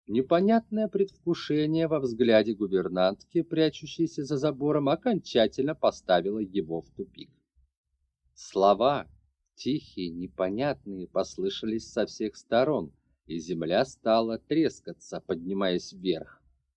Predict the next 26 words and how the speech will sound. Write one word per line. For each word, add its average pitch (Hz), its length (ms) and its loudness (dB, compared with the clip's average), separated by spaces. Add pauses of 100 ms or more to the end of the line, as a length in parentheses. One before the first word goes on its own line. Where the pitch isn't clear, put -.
(420)
Мужчина 160 440 0
хотел 190 400 4
превратиться 165 680 -2
в 139 80 -12
дракона, 151 640 2 (140)
но 90 380 -2
не 147 120 -2
смог. - 540 -14 (420)
Могучая 165 760 2
сила 156 460 -2
тянула 120 500 -2
вниз, 143 580 -4
и 95 120 -14
чёрная 135 640 0
бездна 123 520 0
накрыла 101 520 -2
его 90 340 -6
с 78 80 -12
головой, 85 600 -2
не 90 180 -6
давая 87 340 0
дышать. 82 500 -12 (600)
Последнее, 117 840 2
что - 260 -4
он 90 160 -6
видел, 151 520 -6